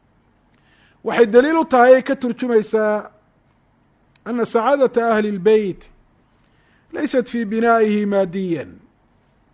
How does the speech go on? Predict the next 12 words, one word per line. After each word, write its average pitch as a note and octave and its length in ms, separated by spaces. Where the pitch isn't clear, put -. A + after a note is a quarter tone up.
walaa C4 260
fi A#3+ 160
taxsiili A#3+ 560
adawaati A3+ 600
alraaxati G#3 640
albadaniya. G3 640
Inaan C4+ 280
sacaadada A#3+ 640
badhaadhaha G3+ 680
iyo F#3 260
nolosha G#3+ 400
wanaagsan F3+ 640